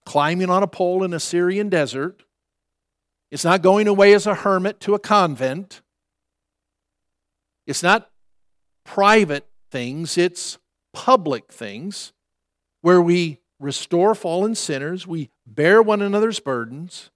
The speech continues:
But the third thing he says is we consider other people more important than ourselves.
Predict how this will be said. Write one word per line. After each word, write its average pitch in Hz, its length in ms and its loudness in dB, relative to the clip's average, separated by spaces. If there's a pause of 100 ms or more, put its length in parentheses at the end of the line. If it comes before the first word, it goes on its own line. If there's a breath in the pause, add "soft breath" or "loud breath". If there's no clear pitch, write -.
(1300)
But 135 100 -8
the 160 80 -2
third 294 400 -2
thing 143 200 -6
he 123 160 -8
says 151 440 -4
is 156 220 -8
we 147 100 -2
consider 170 640 -6
other 160 280 -2
people 120 420 -12
more 113 300 -10
important 127 480 -12
than 117 100 -16
ourselves. - 800 -16